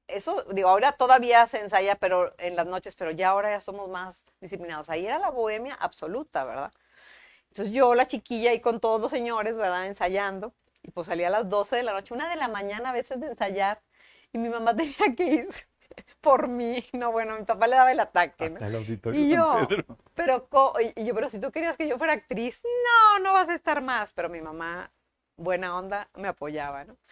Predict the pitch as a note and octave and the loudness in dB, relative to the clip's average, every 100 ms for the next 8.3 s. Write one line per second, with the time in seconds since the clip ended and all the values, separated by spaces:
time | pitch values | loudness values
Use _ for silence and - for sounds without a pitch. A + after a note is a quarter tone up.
0 | - - _ _ _ F#3+ F#3+ A3 A3 F3+ | -20 -20 _ _ _ 0 0 0 -2 0
1 | G3 G3 G#3 G3+ G3 G3 G3 G#3 G3+ F3+ | 0 2 0 2 2 4 2 2 2 0
2 | F3+ F#3 G#3 G#3 G#3+ G3+ G3 F#3 F3+ E3+ | 2 2 0 -2 -4 -2 -2 -4 -6 -8
3 | F3+ F3 F#3 - F3 F3 E3 E3+ F3+ F#3+ | -12 -10 -10 -4 -2 -2 -2 2 2 2
4 | F#3+ F#3 E3+ F3+ F3 G#3+ D4 E4+ F#4 D4 | -2 -8 -8 -10 -8 -6 -4 -4 -6 -2
5 | A3 F#3+ G#3 G3+ G3 G3+ G3 - - D#3+ | 0 0 -2 -6 -6 -4 -4 -4 -8 -6
6 | D#3+ E3+ F3 E3 E3+ F#3 F3 F3 E3 D#3 | -4 -4 -4 -4 -6 -6 -10 -10 -10 -8
7 | G3 G#3 G#3 E3 D#3 C3 - E3 F3+ F3+ | -6 -8 -8 -10 -8 -8 -8 -4 -2 -2
8 | G#3 G#3+ | 0 0